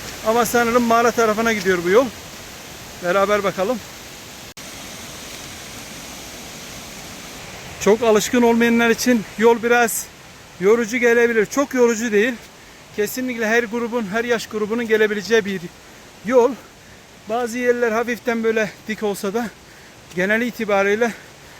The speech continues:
gayet, e, yanlamasına bir yol diyebiliriz.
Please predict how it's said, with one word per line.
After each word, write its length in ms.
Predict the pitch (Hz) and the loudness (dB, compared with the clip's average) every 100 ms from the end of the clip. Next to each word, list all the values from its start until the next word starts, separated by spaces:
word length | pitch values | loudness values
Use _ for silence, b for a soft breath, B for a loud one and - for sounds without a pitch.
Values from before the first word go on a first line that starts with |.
| - - | -14 -2
gayet, 440 | 208 208 220 - - - - - - - - - | 2 2 0 -8 -16 -20 -20 -20 -20 -20 -20 -10
e, 420 | 185 175 175 175 170 - - | -2 0 0 0 -4 -8 -4
yanlamasına 640 | 180 202 214 220 - 226 220 | 2 2 4 2 2 -2 -2
bir 120 | 214 | 2
yol 220 | 214 214 | 4 4
diyebiliriz. 560 | 214 202 180 185 - | 4 4 4 0 -2